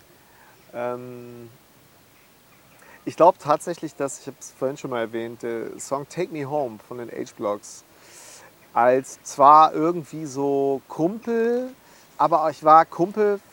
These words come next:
von, von den H-Blocks, aber ich war auch Fan. Und als dieser Song zum ersten Mal mit dem Video auf M T V und Bang,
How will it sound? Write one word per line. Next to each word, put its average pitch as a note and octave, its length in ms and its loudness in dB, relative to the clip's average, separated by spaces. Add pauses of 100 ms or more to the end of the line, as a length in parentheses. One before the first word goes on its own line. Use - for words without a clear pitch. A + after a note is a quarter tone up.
(240)
von, D3+ 340 -4
von D3+ 200 -10
den D3+ 100 -8
H-Blocks, D#3+ 560 -8
aber C3+ 160 -12
ich - 140 -14
war C3+ 120 -2
auch C3+ 180 -4 (340)
Fan. D#3 520 -4 (680)
Und C3+ 100 -12
als C3+ 220 -6
dieser E3 200 -6
Song F3 260 -10
zum D3 140 -16
ersten D3 340 -8
Mal C#3+ 240 -6
mit C#3 180 -14
dem C3+ 180 -14
Video C#3+ 320 -6
auf B2+ 80 -8
M D#3 220 -12
T E3 140 -14
V D#3+ 280 -12
und C#3 180 -14
Bang, D3 280 -6